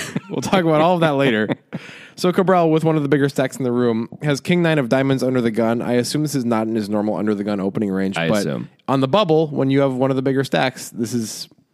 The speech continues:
Speaker 1: this is a time to abuse the bubble.
Speaker 2: Yeah, this is a totally reasonable open in this exact spot.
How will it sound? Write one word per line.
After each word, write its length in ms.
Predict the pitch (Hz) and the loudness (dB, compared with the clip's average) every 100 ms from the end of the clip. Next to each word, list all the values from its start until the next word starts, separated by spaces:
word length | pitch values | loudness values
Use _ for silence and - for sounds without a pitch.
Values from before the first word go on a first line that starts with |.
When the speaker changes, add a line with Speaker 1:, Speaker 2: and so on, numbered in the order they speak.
| _ | _
Speaker 1:
this 120 | 131 135 | -6 -2
is 80 | |
a 60 | 143 | 0
time 240 | 156 147 | 2 4
to 80 | 135 | 4
abuse 240 | 120 127 117 | 4 2 0
the 80 | |
bubble. 340 | 107 101 82 - | -2 -2 -4 -4
Speaker 2:
Yeah, 180 | 175 139 | 0 2
this 180 | 123 127 | 2 0
is 80 | 117 | 0
a 80 | |
totally 540 | 95 120 120 123 117 104 | 0 2 4 4 2 4
reasonable 340 | 101 92 85 | 2 2 0
open 360 | - 85 92 85 - 123 | 0 -2 -2 -4 -4 0
in 160 | 117 | 2
this 200 | 110 - - | 2 -2 -8
exact 440 | 78 82 73 - | -8 -6 -8 -10
spot. 360 | - 64 - | -12 -12 -12